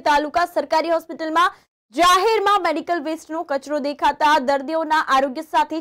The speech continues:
ચેડા થઈ રહ્યા છે. રોજની સરકારી હોસ્પિટલ મેઇન ગેટની અંદર જતાની સાથે જ મેડિકલ વેસ્ટનો ઢગલો નજરે પડી રહ્યો છે. દ્રશ્યો સામે આવ્યા છે.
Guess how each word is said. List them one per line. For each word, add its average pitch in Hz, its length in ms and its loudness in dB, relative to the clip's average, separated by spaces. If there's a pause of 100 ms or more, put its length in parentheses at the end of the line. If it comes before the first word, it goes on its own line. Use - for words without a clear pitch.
(120)
ચેડા 339 260 0
થઈ 311 180 -6
રહ્યા 240 320 -6
છે. - 120 -18 (440)
રોજની 294 400 -2
સરકારી 294 560 0
હોસ્પિટલ 330 560 -2
મેઇન 302 260 -2 (300)
ગેટની 302 500 0
અંદર 330 320 0
જતાની 294 400 0
સાથે 339 400 0
જ 311 240 -6
મેડિકલ 285 420 -2
વેસ્ટનો 302 320 -6
ઢગલો 247 400 -4
નજરે 254 440 -4
પડી 330 200 -2
રહ્યો 320 300 4
છે. 330 120 -6
દ્રશ્યો 269 440 -2
સામે 311 320 0
આવ્યા 311 380 0
છે. 339 120 -4